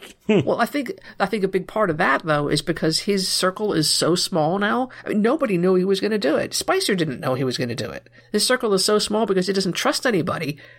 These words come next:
Speaker 2: that there's nobody to tell him no anymore. He told, like, three
Speaker 1: That's true.
Speaker 2: people. I, I think it was him, Sessions, and the, the, the poor deputy sap who was like, "Oh, crap! No, I didn't say that. Oh,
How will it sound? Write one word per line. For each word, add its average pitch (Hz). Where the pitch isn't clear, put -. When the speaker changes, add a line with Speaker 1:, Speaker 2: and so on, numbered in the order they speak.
Speaker 2:
that 180
there's 202
nobody 208
to 202
tell 208
him 214
no 233
anymore. 160
He -
told, 302
like, 185
three 202
Speaker 1:
That's 254
true. -
Speaker 2:
people. -
I, -
I 185
think 202
it 190
was 175
him, 220
Sessions, 220
and 180
the, 175
the, 175
the -
poor 190
deputy 196
sap 156
who 185
was 170
like, 160
"Oh, 254
crap! 208
No, 277
I 202
didn't 240
say 190
that. 208
Oh, 151